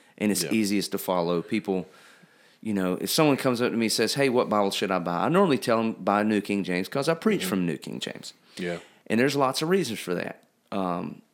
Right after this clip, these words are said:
Speaker 1: when I was in high school, one of my mentors gave me a really nice study Bible, and it was a New King James Study Bible.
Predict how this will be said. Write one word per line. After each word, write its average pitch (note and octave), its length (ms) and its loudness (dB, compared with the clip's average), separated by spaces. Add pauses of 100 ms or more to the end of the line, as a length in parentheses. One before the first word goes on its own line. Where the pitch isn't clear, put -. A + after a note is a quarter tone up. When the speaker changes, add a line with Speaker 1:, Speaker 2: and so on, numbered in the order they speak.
(180)
Speaker 1:
when A2 160 0
I G#2+ 80 0
was G2+ 140 -2
in F#2+ 60 -2
high F#2+ 160 0 (120)
school, D#3+ 320 0 (240)
one G2+ 140 -4
of G2+ 40 0
my F#2+ 60 2 (140)
mentors A2+ 400 -2
gave G#2+ 140 0
me F2+ 80 0
a E2+ 60 -2
really G#2+ 340 0
nice C3+ 240 -2
study G2+ 300 0
Bible, E2 440 -6 (360)
and G#2+ 100 -2
it A2 40 2
was G#2 160 0
a F#2 40 0
New G2+ 380 2
King G#2+ 360 0
James F#2+ 320 0
Study D3 260 0
Bible. - 340 -8